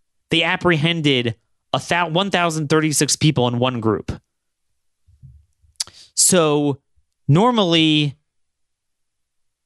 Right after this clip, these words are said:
normally they apprehend, um, you know, when these groups started,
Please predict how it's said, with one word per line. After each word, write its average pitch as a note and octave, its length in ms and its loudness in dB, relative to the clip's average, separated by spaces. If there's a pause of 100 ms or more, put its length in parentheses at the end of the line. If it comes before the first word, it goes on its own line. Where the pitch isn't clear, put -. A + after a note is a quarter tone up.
(120)
normally F#3 520 2
they D3+ 160 0
apprehend, C#3+ 880 -2
um, A2 560 -2 (640)
you C#3+ 60 0
know, D3 80 0
when C#3 100 -2
these B2 160 0
groups E3+ 320 -2
started, A2 640 -2